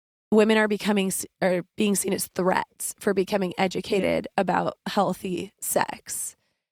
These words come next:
Speaker 2: Yeah.
Speaker 1: And that is really concerning to me. On top of when I see you getting attacked online,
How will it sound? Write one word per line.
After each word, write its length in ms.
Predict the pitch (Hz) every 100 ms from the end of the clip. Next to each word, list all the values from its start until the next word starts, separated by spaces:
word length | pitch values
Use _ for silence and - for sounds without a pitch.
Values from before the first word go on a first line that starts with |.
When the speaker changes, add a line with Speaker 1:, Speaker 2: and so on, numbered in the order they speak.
| _ _
Speaker 2:
Yeah. 100 | 214
Speaker 1:
And 160 | 208 185
that 360 | 190 220 233 -
is 160 | 202
really 420 | 175 175 214 214 202
concerning 580 | - 175 - 180 180 185
to 140 | -
me. 420 | 175 175 190 202 _ _ _ _ -
On 200 | 220 220
top 420 | - 254 294 -
of 340 | 202 180 185 -
when 180 | 208 196
I 160 | 196 196
see 760 | 196 - 214 208 202 190 190 - _ _ _ _ -
you 160 | 208 226
getting 280 | - 180
attacked 500 | 190 - - 190 -
online, 720 | 190 180 180 196 190 175 180